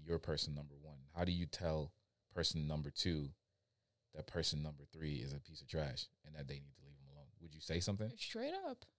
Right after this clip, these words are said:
Speaker 1: You just straight up
Speaker 2: Like,
Speaker 1: say
Speaker 2: if
Speaker 1: it.
Speaker 2: that's my
Speaker 1: So you're not concerned
Speaker 2: partner?
Speaker 1: with, 'cause, okay, this is the excuse I, in my situation, the excuse I got was, "Well, I don't wanna lose my friend." And it's like, if they was really your friend, they would just straighten up.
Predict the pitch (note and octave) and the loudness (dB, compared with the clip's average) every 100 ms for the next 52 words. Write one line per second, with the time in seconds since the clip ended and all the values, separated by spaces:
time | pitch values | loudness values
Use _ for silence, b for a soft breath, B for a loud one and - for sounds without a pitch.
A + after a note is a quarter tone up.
0 | _ - - D#2 - D#2+ E2 - A#3+ G#3+ | _ -8 8 10 12 12 12 12 12 10
1 | G#3 B3+ - G#3+ G#3 G3+ F#3+ F#3+ F#3+ F#3+ | 10 8 4 2 2 2 2 4 4 4
2 | F#3 G3 G2+ A2+ A#2 G#2+ G#2 G2 G#2 F#2 | 4 8 12 12 12 10 10 12 12 10
3 | - G#4 - _ _ _ _ _ _ B2 | 10 8 2 _ _ _ _ _ _ 4
4 | A#2 A#2+ A2+ F#2 A#2 D#3+ D3+ A2 G#2+ - | 8 12 12 12 10 10 10 10 10 8
5 | G#2+ - F#2 F#2+ G2+ F#2+ F#2 A2 B2 B2 | 6 6 6 6 6 8 8 6 6 8
6 | C3 C3 G#2 D#2+ - G#2 F#2 F2+ F#2+ G2+ | 10 10 8 8 10 8 6 6 8 8
7 | E2+ F2 E2 D#2 - - F2+ G2 F2+ F2 | 6 6 6 4 -4 -2 6 8 8 4
8 | - _ E2 G2 G2+ F#2 F2 F#2 E2+ D#2 | 0 _ 4 6 8 6 4 2 -2 -8
9 | - F2+ D#2+ C#2 C#2+ D2+ D#2 C#2+ - - | -2 2 2 -2 -10 -12 -8 -6 -6 2
10 | F#2+ F2 E2 E2 F2+ E2+ D#2+ - F2+ F#2+ | 4 4 0 -4 -10 -10 -12 -8 2 6
11 | G#2 A2+ _ - E2 D#2 D2+ D#2+ - D#2 | 6 2 _ -2 0 0 -2 -4 0 2
12 | D2 D#2+ C#2 | 2 0 -2